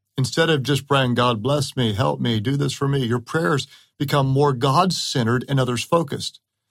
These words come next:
"God, use me to be a voice of encouragement today. Give me the chance to help someone who is in need.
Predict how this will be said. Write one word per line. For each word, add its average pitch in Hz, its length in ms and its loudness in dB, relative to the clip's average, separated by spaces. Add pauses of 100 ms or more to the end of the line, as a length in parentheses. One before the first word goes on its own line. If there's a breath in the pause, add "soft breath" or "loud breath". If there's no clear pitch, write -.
(260)
"God, 151 320 2 (120)
use 143 220 0
me 170 60 2
to 151 80 0
be 139 80 2
a 123 80 2
voice 113 680 -2
of 120 80 -2
encouragement 113 560 -2
today. 104 380 -6 (800)
Give 208 140 0
me 254 80 2
the 180 100 0
chance 139 440 0
to 123 100 -6
help 127 260 -4
someone 139 440 0
who 123 160 0
is 113 160 0
in 101 240 0
need. 101 380 -4